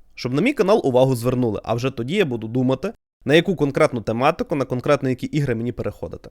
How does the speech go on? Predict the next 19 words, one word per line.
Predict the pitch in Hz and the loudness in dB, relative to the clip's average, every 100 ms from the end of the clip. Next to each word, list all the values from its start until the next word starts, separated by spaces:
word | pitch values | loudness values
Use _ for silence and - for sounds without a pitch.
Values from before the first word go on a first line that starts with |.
| _ | _
От, | 127 | -4
до | 131 | 0
прикладу, | 131 180 180 160 | 0 2 2 0
незабаром | 151 131 151 170 160 | 0 2 4 4 2
починаються | 143 147 151 156 147 | -2 -2 0 0 -2
стріми | - 156 156 | -4 -2 -2
по | 147 | 0
V | 139 139 165 | 0 4 6
R, | 220 165 | 4 2
і | |
я | 143 | 0
навіть | 147 160 147 | 0 -2 -4
не | |
уявляю, | 147 131 135 143 | -2 -2 0 0
де | 123 127 | 0 0
мене | 135 127 | 0 -2
взагалі | 120 113 117 120 | -2 -2 -2 -4
буде | 110 110 | -4 -2
рекомендувати. | 113 107 113 104 98 92 - | -4 -4 -8 -6 -6 -8 -10